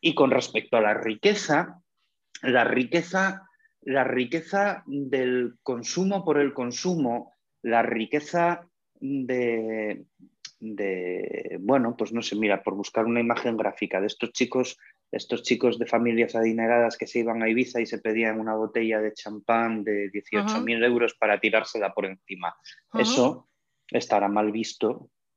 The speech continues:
Speaker 2: Sí.
Speaker 1: Vamos, est-, estará mal
Speaker 2: Sí.
Speaker 1: visto,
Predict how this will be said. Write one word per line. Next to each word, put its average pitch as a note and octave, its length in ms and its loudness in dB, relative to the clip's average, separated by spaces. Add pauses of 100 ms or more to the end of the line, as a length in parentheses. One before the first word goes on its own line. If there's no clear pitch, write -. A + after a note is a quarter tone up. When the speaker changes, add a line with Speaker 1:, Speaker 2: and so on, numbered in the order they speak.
(520)
Speaker 2:
Sí. F3+ 120 -4
Speaker 1:
Vamos, G3 280 -8 (180)
est-, - 800 -16
estará G2+ 340 2
mal A#2+ 180 2
Speaker 2:
Sí. A2 40 0
Speaker 1:
visto, F3+ 420 2